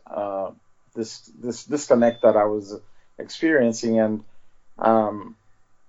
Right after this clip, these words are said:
I read about, um, uh, animal liberation by, uh, Peter Singer, or I saw the book online, and, you know, it just made me curious. So I bought the book,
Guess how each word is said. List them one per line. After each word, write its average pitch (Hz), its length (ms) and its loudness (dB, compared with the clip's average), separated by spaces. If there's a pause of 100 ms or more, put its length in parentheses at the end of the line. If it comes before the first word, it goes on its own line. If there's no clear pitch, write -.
I 113 160 2
read 123 400 2
about, 110 580 2 (460)
um, 101 680 -8 (360)
uh, - 220 -16 (120)
animal 123 360 0
liberation 110 680 2
by, 98 460 0
uh, 95 260 0 (120)
Peter 110 240 -2
Singer, 117 560 -2 (320)
or 113 200 6
I 110 120 4
saw 117 480 2 (480)
the 113 100 -2
book 131 380 -2
online, 113 600 -4
and, 104 400 -12 (480)
you 143 100 -12
know, 131 140 -2
it 113 120 -8
just - 320 -12 (1000)
made 139 220 2
me 131 120 0
curious. 120 500 2
So 120 500 6
I 117 80 4
bought 123 260 4
the 131 80 -2
book, 110 360 -2